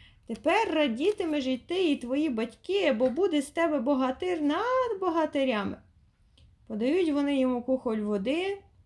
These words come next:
«От випий лишень, та скажеш нам, як воно тобі».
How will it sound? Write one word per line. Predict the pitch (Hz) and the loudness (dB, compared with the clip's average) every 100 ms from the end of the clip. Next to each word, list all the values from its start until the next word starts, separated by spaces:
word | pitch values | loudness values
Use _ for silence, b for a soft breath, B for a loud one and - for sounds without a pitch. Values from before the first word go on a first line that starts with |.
| - | -8
«От | 320 320 | -4 0
випий | 294 294 262 | 0 0 -2
лишень, | 226 233 - 294 294 b b b - | -2 -4 -4 -2 -4 b b b -8
та | 254 | -8
скажеш | - 320 285 269 240 | 0 2 2 0 -2
нам, | 226 226 | -4 -2
як | 226 208 | -2 -2
воно | 214 208 | -2 -4
тобі». | 208 208 196 - | -4 -8 -8 -12